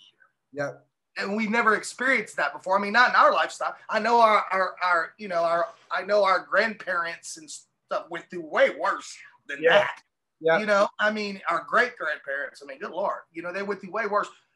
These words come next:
Speaker 1: But in our lifetime, we haven't, ex-, that was the first time we had experienced something like that.
Speaker 2: Yeah.
Speaker 1: You know?
Speaker 2: Yeah.
Speaker 1: So that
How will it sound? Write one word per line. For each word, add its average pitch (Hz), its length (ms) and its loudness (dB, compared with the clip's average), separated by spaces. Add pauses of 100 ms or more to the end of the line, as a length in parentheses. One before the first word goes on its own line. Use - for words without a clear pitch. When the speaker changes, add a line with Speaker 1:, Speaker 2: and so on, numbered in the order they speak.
(100)
Speaker 1:
But 226 120 0
in 214 120 2
our 311 260 4
lifetime, 240 420 2
we 247 140 -4
haven't, 226 260 -2
ex-, 185 160 -10
that 202 160 -2
was 208 100 -10
the 180 80 -20
first 202 280 -2
time 175 380 -2
we 202 220 -8
had 185 140 -4
experienced 175 640 -8
something - 280 -18
like - 180 -20
that. - 160 -20 (260)
Speaker 2:
Yeah. 139 220 -10 (340)
Speaker 1:
You 123 80 -20
know? 127 180 -16 (200)
Speaker 2:
Yeah. 147 220 -6
Speaker 1:
So 143 120 -20
that 156 100 -10